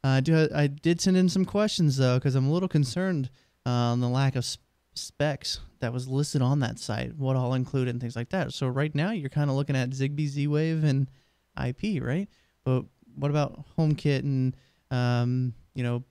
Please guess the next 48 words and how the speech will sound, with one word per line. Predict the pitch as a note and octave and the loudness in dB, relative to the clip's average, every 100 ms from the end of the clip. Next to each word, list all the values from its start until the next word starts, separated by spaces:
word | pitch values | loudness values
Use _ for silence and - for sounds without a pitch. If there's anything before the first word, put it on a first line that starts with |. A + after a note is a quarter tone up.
| - | 0
Bluetooth | B2+ D3 B2+ A#2+ B2+ | 0 2 0 0 -2
was | A#2+ A#2+ | -4 -4
supposed | - B2 - | -4 -4 -4
to | |
be | C3+ | -4
a | B2+ | -2
big | C3+ C#3+ | 0 0
one | C3+ | 0
that | A#2+ B2+ | 0 -4
was | B2 | -2
in | A#2+ A#2 | 0 0
there. | A#2 A#2+ - _ _ | 0 -2 -6 _ _
Any | - C3 | -4 0
other | C3 C#3 | 0 -2
threaded | C3 B2+ B2+ B2 | -2 -2 -2 -2
protocols | C3+ B2+ C3 C3 B2+ | 0 0 -2 -4 -4
or | C3+ | -6
anything | B2+ B2+ | -8 -6
like | B2 B2 - | -4 -4 -2
that | D#3+ | -4
that | D#3+ | -4
it | E3 | -4
may | D#3 | -2
support? | D#3 - - D#3+ D#3+ D#3 _ _ _ - | -4 -6 -4 0 0 -2 _ _ _ -2
I | C#3 | 4
got | D3 | 4
a | |
response, | F3 F3+ D#3 D#3 D#3 D3+ | 4 0 0 2 2 2
and | |
they | C#3 C3 | 2 2
said | C#3+ C3+ | 0 0
that, | C3+ C3 C3+ | 0 0 0
uh, | B2+ | 2
more | C#3 D#3 | 4 2
information's, | E3 E3 C#3+ C#3 C#3+ C3+ C3 - _ _ _ - | 2 2 4 4 4 4 2 -2 _ _ _ -6
uh, | C3 A#2 C3 | -4 -4 -6
coming | - C3+ B2+ | -2 0 0
out | B2 - | 0 -4
soon. | - B2 A#2+ | -4 -2 -2
So | - B2+ - - _ | -2 -4 -4 -18 _
they | - C#3+ | 4 6
may, | C#3+ D3+ F3+ F#3+ F#3+ F#3 _ _ - | 6 6 4 2 2 0 _ _ -6
uh, | B2+ B2 B2+ D3 - | -4 -2 -2 -4 -4
be | C3+ | -2
getting | D3 D3 C#3+ C3+ | 0 2 2 0
ready | C3+ C3+ C3 | 0 0 0
to, | C3 - B2+ B2 | -2 -2 -2 -2
uh, | B2 B2+ | -2 -4